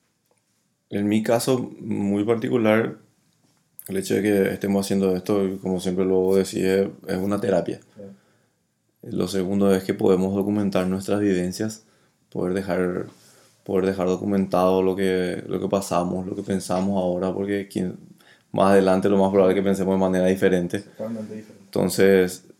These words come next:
Speaker 1: así también poder medir nuestro progreso, nuestro avance. Y aquellas personas que, eh, quieren y no se animan, eh,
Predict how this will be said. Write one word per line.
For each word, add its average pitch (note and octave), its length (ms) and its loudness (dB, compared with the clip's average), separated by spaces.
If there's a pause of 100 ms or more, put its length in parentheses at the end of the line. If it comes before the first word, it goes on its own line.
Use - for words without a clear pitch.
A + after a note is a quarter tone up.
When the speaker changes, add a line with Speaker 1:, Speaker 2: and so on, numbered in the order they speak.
(380)
Speaker 1:
así F#2+ 300 -2
también G2 340 2
poder F#2+ 320 2
medir F#2+ 760 0 (100)
nuestro G2 520 0
progreso, G2 680 0
nuestro F#2 540 -2
avance. F2+ 480 -2 (960)
Y A2 100 0
aquellas A2+ 300 2
personas B2+ 400 -2
que, C#3 380 0 (260)
eh, F#2+ 440 -4 (840)
quieren C3 680 4 (460)
y G#2 100 2
no G#2 240 2
se C3+ 160 2
animan, B2+ 640 2 (760)
eh, F2+ 640 0